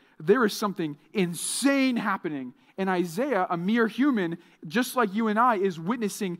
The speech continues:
this amazing moment. But if we're gonna really understand what's happening in here,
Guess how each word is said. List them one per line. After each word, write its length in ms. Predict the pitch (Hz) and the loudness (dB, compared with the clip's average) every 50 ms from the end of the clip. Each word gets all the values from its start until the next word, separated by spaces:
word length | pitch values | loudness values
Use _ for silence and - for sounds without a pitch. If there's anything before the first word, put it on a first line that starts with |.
| - - - - | -10 -16 -8 -4
this 200 | 208 202 185 214 | -2 0 2 2
amazing 680 | 196 185 196 202 214 240 247 262 254 233 196 226 208 196 180 | 2 2 2 2 2 2 4 4 4 4 4 2 0 0 2
moment. 380 | 185 190 196 185 156 135 - - _ _ _ _ _ _ _ _ _ _ - - _ _ | 2 2 2 0 -2 -6 -8 -10 _ _ _ _ _ _ _ _ _ _ -20 -20 _ _
But 100 | - 196 | 2 2
if 80 | 190 175 | 4 2
we're 120 | 240 277 | 2 2
gonna 140 | 277 277 240 | 4 4 4
really 220 | 226 240 233 226 | 4 4 2 2
understand 560 | 214 220 208 196 196 - - 226 240 240 208 185 | 2 2 0 0 -2 -2 -4 -2 -2 0 0 0
what's 140 | 175 - | -2 -2
happening 420 | - - 202 247 262 - 208 185 165 | 0 0 0 0 0 -2 -6 -8 -6
in 120 | 160 156 | -8 -8
here, 360 | 156 165 147 143 147 180 196 | -8 -6 -6 -4 -6 -6 -8